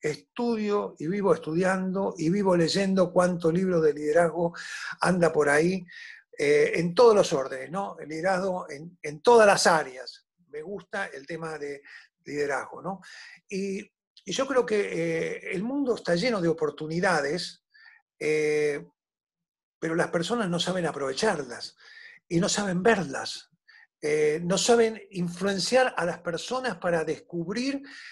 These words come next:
e-, ese, ese, esas cosas que hay en, en ellos mismos como algo que es un potencial para, eh, llevar adelante grandes proyectos. Entonces,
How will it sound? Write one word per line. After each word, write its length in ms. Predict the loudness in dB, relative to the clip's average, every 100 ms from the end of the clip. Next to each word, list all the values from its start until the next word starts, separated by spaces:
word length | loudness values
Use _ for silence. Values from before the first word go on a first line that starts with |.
| -20 _
e-, 320 | -4 -4 -2
ese, 240 | -2 -2 -2
ese, 300 | -2 2 0
esas 340 | 0 0 -2 0
cosas 380 | 0 0 -2
que 220 | -4 -4 0
hay 300 | 0 -2 -6
en, 260 | -6 -6 -6
en 180 | 0 2
ellos 260 | 4 2
mismos 520 | 4 2 2 0 0 -4
como 280 | -4 0
algo 340 | 0 2 0 -2 -18 -12
que 100 | -4
es 120 | -4
un 120 | -2 -4
potencial 800 | -4 -2 -2 -2 2 4 2
para, 320 | 0 0 0 -4 -10 -20 -20 -12
eh, 320 | -6 -4 -4
llevar 280 | -4 0 2
adelante 500 | 2 2 0 -2 -4
grandes 320 | -4 -4 -6
proyectos. 800 | -6 -4 -2 -4 -8 -12 -12 -18 -20 -20 -20 -12
Entonces, 600 | -4 -2 -2 -6 -10